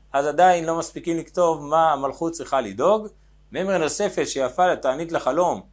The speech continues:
כמו יש לנעורת, ועל זה אמרנו דווקא בו ביום ואפילו בשבת, הבאנו גם מייסה בעניין הזה,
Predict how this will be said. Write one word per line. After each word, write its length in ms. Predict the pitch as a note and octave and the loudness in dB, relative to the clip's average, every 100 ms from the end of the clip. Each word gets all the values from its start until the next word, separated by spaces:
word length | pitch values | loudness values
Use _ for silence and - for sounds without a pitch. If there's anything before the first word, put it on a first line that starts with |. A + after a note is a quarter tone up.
| _ _ _ | _ _ _
כמו 240 | _ B2+ D#3 | _ -2 0
יש 160 | E3+ | 0
לנעורת, 540 | E3 C#3 C3+ F3+ E3+ A2+ | -2 0 4 4 4 2
ועל 120 | A#2+ | -2
זה 160 | A#2+ D#3+ | -2 0
אמרנו 300 | D#3 E3+ D#3+ | 2 2 2
דווקא 280 | C#3 D#3 D3 | 0 2 0
בו 140 | D3+ | 0
ביום 320 | C#3 C#3+ E3 C#3 | 0 2 2 2
ואפילו 320 | C3+ C#3+ D3 | 0 0 -6
בשבת, 520 | A2 - E2+ C#3 G3 - _ _ _ | -6 -8 0 2 2 -2 _ _ _
הבאנו 260 | A2 C#3 C#3+ | -12 -8 -4
גם 140 | A2+ | -2
מייסה 280 | G2+ D#3+ E3 | 0 0 0
בעניין 280 | E3+ F3 F3+ | -4 -4 -4
הזה, 280 | F3 F3 | -2 -2